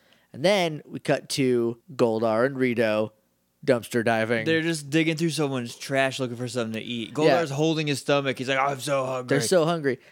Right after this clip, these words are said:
Speaker 1: Like, this is immediately after the
Speaker 2: Here's what,
Speaker 1: explosion,
Speaker 2: here's
Speaker 1: right?
Speaker 2: what I
Speaker 1: It's, like,
Speaker 2: think
Speaker 1: been two
Speaker 2: happened.
Speaker 1: minutes.
Speaker 2: They teleported out of the command center.
Speaker 1: But just to the outside?
Speaker 2: But just to the outside for whatever reason. And then it imploded.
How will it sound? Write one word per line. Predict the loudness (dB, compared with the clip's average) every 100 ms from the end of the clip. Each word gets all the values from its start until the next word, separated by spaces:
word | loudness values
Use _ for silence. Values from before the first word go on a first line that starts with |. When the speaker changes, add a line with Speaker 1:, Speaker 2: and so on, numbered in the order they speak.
| _ _ -6
Speaker 1:
Like, | 0
this | 0 0
is | -2
immediately | -2 0 0 2 2 0 0
after | 0 -2 -2 0 0 -6 _ _ _ _ _
the | -2
Speaker 2:
Here's | 0 2
what, | 0
Speaker 1:
explosion, | 2 4 4 0
Speaker 2:
here's | 0
Speaker 1:
right? | 2
Speaker 2:
what | 2
I | 0
Speaker 1:
It's, | 2
like, | 2 0
Speaker 2:
think | 4
Speaker 1:
been | 4 4
two | 0
Speaker 2:
happened. | 2
Speaker 1:
minutes. | 0 -2 -6 -10 -10 _ _
Speaker 2:
They | -6
teleported | 0 0 0 0 0 2 -2 -4 0
out | 2 2
of | 0 -4
the | -6
command | -4 -6 -4 -6 -8
center. | -12 -14 -12 -6
Speaker 1:
But | -6 0
just | 0 0
to |
the | 2 2
outside? | 2 0 0 4 6
Speaker 2:
But | 4
just | 2 0
to | 0
the | 2 0 0
outside | 0 -2 0 0 2 -2 -8 _ -20
for | -8 -2
whatever | 0 0 -2 -6
reason. | -6 -10 -12 -10
And | 0
then | 0
it | 0 -2
imploded. | -6 -4 -2 0 0 0 -2